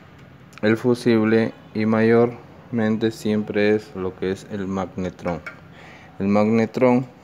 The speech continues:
es un noventa por ciento cua-, cada vez que no enciende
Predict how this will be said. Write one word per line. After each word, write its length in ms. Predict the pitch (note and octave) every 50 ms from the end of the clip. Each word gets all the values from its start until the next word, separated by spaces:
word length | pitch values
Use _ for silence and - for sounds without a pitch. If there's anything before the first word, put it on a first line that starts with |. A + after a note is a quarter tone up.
| - - - - -
es 260 | - G2+ G2 - -
un 180 | G#2 G#2 G#2 G2
noventa 380 | G2 G2 G2+ G#2+ G#2+ G2+ A2
por 160 | G#2+ - G#2
ciento 340 | G#2 - - G#2+ G#2 G#2+ G2+
cua-, 320 | - - - G2+ F#2+ F2 - -
cada 160 | G#2 G#2 G#2
vez 120 | A2 A2
que 460 | - - A#2 G#2+ G#2 G2+ F#2 F#2 F#2+ F#2+ - - - -
no 400 | F#2 G2 G#2+ G#2+ G#2+ G#2+ G2+ G2
enciende 720 | F#2+ F#2 F#2 G2+ G#2 - - A2+ A2 G#2+ A2 G#2+ A2 A#2+